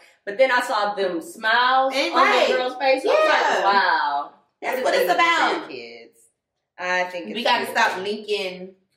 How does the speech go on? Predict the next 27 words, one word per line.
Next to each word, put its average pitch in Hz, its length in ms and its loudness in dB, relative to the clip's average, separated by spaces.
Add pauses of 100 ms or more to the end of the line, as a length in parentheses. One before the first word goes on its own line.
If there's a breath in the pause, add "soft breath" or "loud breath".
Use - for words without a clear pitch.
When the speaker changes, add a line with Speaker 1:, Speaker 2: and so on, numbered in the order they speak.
Speaker 2:
masculinity 202 880 -6
and 185 140 -10
femininity, 196 460 -8
all 185 140 0
Speaker 1:
Mm. 185 40 2
Speaker 2:
that 185 220 -2
stuff - 260 -10
to 190 100 -12
clothes 175 560 -6 (220)
and 165 320 -12
shit - 220 -12
like 147 200 -10
that. 139 320 -12 (460)
Like, 262 200 -2
I 277 220 0
understand, 233 520 -6
right? 240 300 -2 (320 loud breath)
I 240 220 0
wouldn't 233 220 -4
necessarily 196 760 -6
want 190 400 -10
to 185 180 -10
date 180 380 -10 (100)
a 226 80 -8
heterosexual 175 880 -10
man 165 280 -12
who 175 320 -12